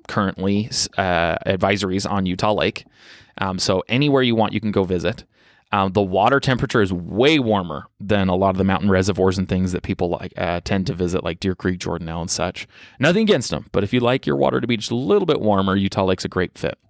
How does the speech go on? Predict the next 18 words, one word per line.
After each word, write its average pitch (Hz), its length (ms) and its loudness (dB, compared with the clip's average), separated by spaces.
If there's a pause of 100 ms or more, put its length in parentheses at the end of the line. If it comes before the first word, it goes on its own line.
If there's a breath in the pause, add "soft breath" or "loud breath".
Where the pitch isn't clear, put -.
(340 loud breath)
Um, 107 280 2
water 113 500 4
levels 101 500 0 (100)
are 101 200 2
doing 104 260 0
amazing. 98 480 0
In 92 80 -4
fact, 92 300 -2
let 95 240 0
me 107 160 -2
grab 95 400 0
the 92 140 -4
most 92 320 -2
recent 101 640 -4
data 107 360 2
on 110 300 -2
that. 107 440 0 (600 soft breath)
Um, 90 680 0